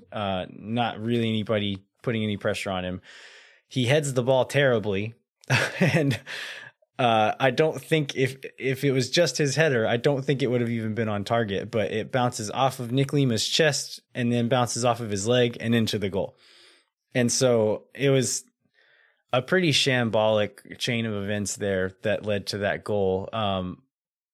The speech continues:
I, I don't know how much blame to put on Lima there. I, I feel like he could have done a little bit better to maybe react and, and deflect it back towards Tarbell for him to collect it. Uh,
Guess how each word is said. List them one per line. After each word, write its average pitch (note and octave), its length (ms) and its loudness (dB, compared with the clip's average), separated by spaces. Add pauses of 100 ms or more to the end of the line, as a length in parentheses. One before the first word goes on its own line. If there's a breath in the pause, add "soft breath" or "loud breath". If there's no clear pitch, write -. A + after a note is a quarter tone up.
(120)
I, C3 320 2 (1040 soft breath)
I B2+ 80 4
don't C3+ 360 2
know C#3+ 320 4
how C#3 200 2
much C#3 280 0
blame B2 360 0
to A#2 80 -2
put A2+ 220 -2
on A#2 280 0
Lima C#3 340 0
there. D#3+ 320 2
I, A#2+ 140 0 (160)
I A2 140 -4
feel E3 200 0
like D3+ 160 0
he G2+ 100 -14
could D3 420 -2
have C3+ 140 -2
done C#3+ 200 2
a C#3 80 2
little C#3 180 4
bit C#3 220 0
better C3+ 380 2
to B2+ 180 -6
maybe A#2+ 320 0
react A#2 480 2
and, G#2 260 -4 (440)
and G#2+ 320 -4
deflect - 480 -2
it G2+ 160 -4
back A2+ 240 -2
towards G2+ 260 -6
Tarbell B2+ 500 2
for A#2+ 160 -4
him A#2 160 -2
to A#2+ 60 -2
collect A#2+ 380 -2
it. A#2+ 240 -2 (560 loud breath)
Uh, F#2+ 340 0